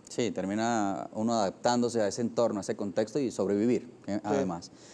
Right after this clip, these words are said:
Speaker 1: Comentario de Luis Alberto Solórzano San Blas, dice, "Buenos días, les saludo muy cordialmente desde Calabozo.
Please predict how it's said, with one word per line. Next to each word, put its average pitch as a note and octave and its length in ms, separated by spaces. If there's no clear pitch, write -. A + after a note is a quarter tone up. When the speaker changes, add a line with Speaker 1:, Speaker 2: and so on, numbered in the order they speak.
Speaker 1:
Comentario C#3 440
de F#3 60
Luis D3+ 200
Alberto C#3+ 460
Solórzano D#3 680
San G2+ 340
Blas, G#2+ 380
dice, A2+ 300
"Buenos B2 260
días, G#2+ 240
les F#2 140
saludo G#2+ 240
muy B2 80
cordialmente B2 480
desde A2 160
Calabozo. G#2 680